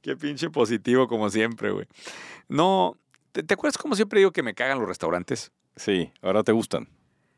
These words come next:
Speaker 2: Ya diste una idea de ese pedo.
Speaker 1: No, traigo otra, cabrón.
Speaker 2: A ver.
Speaker 1: Fíjate que
Speaker 2: O sea, ya te está enamorando el sector.
Speaker 1: me, me está enamorando.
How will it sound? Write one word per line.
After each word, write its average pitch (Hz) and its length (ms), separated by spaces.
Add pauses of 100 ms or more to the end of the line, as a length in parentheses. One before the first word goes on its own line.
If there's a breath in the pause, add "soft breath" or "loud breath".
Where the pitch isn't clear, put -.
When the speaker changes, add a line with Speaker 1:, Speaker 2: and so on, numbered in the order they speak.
(120)
Speaker 2:
Ya 80 100
diste 95 240
una 135 300
idea 87 300
de 80 200
ese - 160
pedo. - 400
Speaker 1:
No, 147 400 (100)
traigo 123 300
otra, - 320
cabrón. - 400
Speaker 2:
A 78 140
ver. 78 160
Speaker 1:
Fíjate 127 440
que 87 520
Speaker 2:
O - 60
sea, 85 120
ya 85 140
te 82 80
está - 180
enamorando 95 540
el 92 100
sector. - 460
Speaker 1:
me, 104 340 (560)
me 104 220
está 95 200
enamorando. 98 540